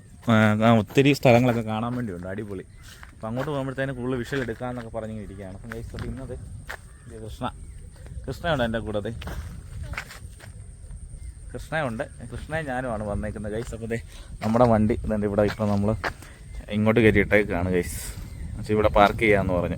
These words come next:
പിന്നെ അങ്ങോട്ട് നമുക്ക് ചിലപ്പോൾ ഈ റോഡ് വഴി ആയിരിക്കും പോകണ്ടേ. അപ്പോൾ ആ വഴി അങ്ങോട്ട് പോകുമ്പോഴത്തേന് പിന്നെ തിരക്കായിരിക്കും. ഇങ്ങോട്ട് വാ, വണ്ടി വരും, ഇങ്ങോട്ട് വാ. അപ്പോൾ പിന്നെ തിരക്കാണെങ്കിൽ പിന്നെ നമുക്ക് അവിടെ ചിലപ്പോൾ ഇട്ട് തിരിക്കാനൊന്നും പറ്റത്തില്ല. ചിലപ്പോൾ ഇന്ന് കർക്കിടക വാവും കൂടെ അല്ലേ,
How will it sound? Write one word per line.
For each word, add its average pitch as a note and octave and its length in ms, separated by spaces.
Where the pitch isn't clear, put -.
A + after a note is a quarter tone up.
പിന്നെ G#2+ 180
അങ്ങോട്ട് A2 280
നമുക്ക് A2+ 240
ചിലപ്പോൾ G#2+ 260
ഈ - 20
റോഡ് A2+ 180
വഴി A#2 160
ആയിരിക്കും G2+ 260
പോകണ്ടേ. G2 320
അപ്പോൾ A2 180
ആ A2 40
വഴി B2 180
അങ്ങോട്ട് A#2+ 240
പോകുമ്പോഴത്തേന് A2+ 480
പിന്നെ A#2 240
തിരക്കായിരിക്കും. A2 480
ഇങ്ങോട്ട് A#2 180
വാ, - 60
വണ്ടി D#3+ 200
വരും, A2 140
ഇങ്ങോട്ട് A#2+ 220
വാ. - 160
അപ്പോൾ A#2 160
പിന്നെ B2+ 180
തിരക്കാണെങ്കിൽ C3+ 580
പിന്നെ B2+ 200
നമുക്ക് B2+ 260
അവിടെ A#2 220
ചിലപ്പോൾ B2 220
ഇട്ട് A#2+ 160
തിരിക്കാനൊന്നും A#2+ 440
പറ്റത്തില്ല. F#2 380
ചിലപ്പോൾ G#2+ 240
ഇന്ന് A#2+ 120
കർക്കിടക A#2+ 400
വാവും B2+ 240
കൂടെ G#2+ 140
അല്ലേ, E2+ 120